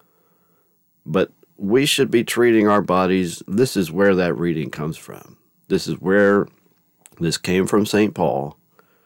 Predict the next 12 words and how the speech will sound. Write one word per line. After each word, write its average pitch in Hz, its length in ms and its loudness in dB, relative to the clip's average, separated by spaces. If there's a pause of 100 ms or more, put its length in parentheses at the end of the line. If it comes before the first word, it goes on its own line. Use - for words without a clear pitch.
(600)
to 95 140 0
treat 107 440 0
your 95 200 2
body 92 440 0
as 87 200 0
if 92 160 -2
it 87 120 -2
were 87 140 -4
the 82 140 -4
temple 82 420 -4
of 78 140 -8
God. 62 480 -8